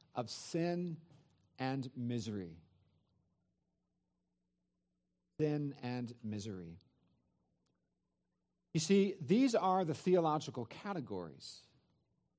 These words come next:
that God's people need to remember and cling to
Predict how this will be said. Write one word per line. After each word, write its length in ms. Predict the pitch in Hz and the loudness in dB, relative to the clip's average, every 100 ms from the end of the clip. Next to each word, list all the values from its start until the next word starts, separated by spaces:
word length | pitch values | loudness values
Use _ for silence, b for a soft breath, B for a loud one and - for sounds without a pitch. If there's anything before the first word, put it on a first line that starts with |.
| _ _ | _ _
that 180 | 127 107 | -10 0
God's 320 | 139 147 135 | 2 2 -2
people 560 | - 160 156 139 107 101 | -6 -2 -2 -2 -6 -6
need 300 | 120 120 117 | -6 -4 -6
to 400 | - 120 104 98 95 _ _ _ _ _ _ _ _ _ 113 | -6 -6 -4 -6 -12 _ _ _ _ _ _ _ _ _ -6
remember 540 | 117 117 131 117 90 80 - _ - _ _ _ _ _ _ _ _ _ _ _ _ _ - | -2 0 -2 -2 -6 -10 -20 _ -20 _ _ _ _ _ _ _ _ _ _ _ _ _ -16
and 140 | 101 | -14
cling 340 | - 143 151 | -2 2 2
to 300 | 147 117 92 | 0 -4 -8